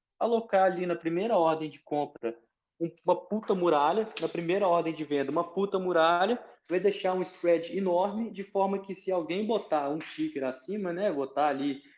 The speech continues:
é, sei lá, você tá vendendo Bitcoin a duzentos e cinquenta mil reais, aí o cara, o robô dele vai cancelar a ordem dele e passar, tipo, um centavo acima da sua, saca?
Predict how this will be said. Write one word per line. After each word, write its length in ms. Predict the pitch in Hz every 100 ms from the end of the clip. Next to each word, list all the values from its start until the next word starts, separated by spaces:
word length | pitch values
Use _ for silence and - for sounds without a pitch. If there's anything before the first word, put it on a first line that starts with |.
| _ _ -
é, 220 | 120 113
sei 160 | -
lá, 200 | 160 165
você 100 | -
tá 100 | -
vendendo 680 | 131 156 143 170 160 117 95
Bitcoin 560 | - - - 139 160 170
a 340 | 156 143 120 117
duzentos 480 | 127 120 147 170 _ 135 135
e 280 | 139 123 120 _ _ _ _ _
cinquenta 480 | _ 127 - 127 131
mil 160 | 131
reais, 520 | 127 127 160 196 196 196 - - _ _ _ _ _
aí 380 | 139 139 147 185
o 200 | 190 131
cara, 400 | - - 156 170 147
o 40 |
robô 280 | 165 156 160
dele 200 | 151 156
vai 120 | 165
cancelar 480 | 160 170 - 143 156
a 60 |
ordem 200 | 185 175
dele 180 | 135 147
e 40 | 165
passar, 320 | 180 - 175
tipo, 340 | 175 - 170 -
um 80 | 180
centavo 380 | 214 196 170
acima 240 | 151 - 143
da 140 | 135
sua, 300 | - 131 117
saca? 280 | - 113 127